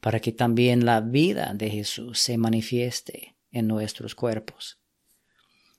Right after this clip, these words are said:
Filipenses tres trece. "Hermanos, yo mismo no pretendo haberlo ya alcanzado, pero una cosa hago, olvidando ciertamente lo que queda atrás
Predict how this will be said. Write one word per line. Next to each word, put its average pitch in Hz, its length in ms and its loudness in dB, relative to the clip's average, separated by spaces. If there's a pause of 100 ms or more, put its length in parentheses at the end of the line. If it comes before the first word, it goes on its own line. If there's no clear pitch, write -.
(140)
Filipenses 127 680 4
tres 120 380 0
trece. 120 580 0 (760)
"Hermanos, 127 640 4
yo 139 160 4
mismo 151 400 4
no 147 180 0
pretendo 143 540 0
haberlo 139 420 4
ya 123 220 0
alcanzado, 113 1000 -2 (520)
pero 117 280 0
una 151 300 0
cosa 127 480 2
hago, 113 520 -6 (680)
olvidando 123 680 4
ciertamente 139 800 -4
lo 127 160 -2
que 123 160 -4
queda 135 340 0
atrás 127 600 -6